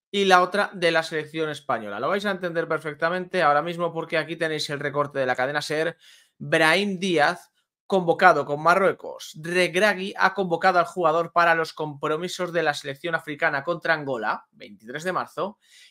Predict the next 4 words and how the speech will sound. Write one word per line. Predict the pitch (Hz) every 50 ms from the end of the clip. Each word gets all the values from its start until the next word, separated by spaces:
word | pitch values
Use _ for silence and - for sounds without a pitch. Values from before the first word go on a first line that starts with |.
| _ _ _
y | - 208 220 233
Mauritania, | 220 214 214 208 202 202 196 196 196 190 190 185 180 - - 202 196 180 147 120 107 95 73 - - - _ _
veintiséis | - 143 143 156 151 147 147 143 139 143 143 139 - 170 175 190 190 185 - - - _ _ _ _ _ _ _ _ _ _
de | - 156 147 160 170 175 - -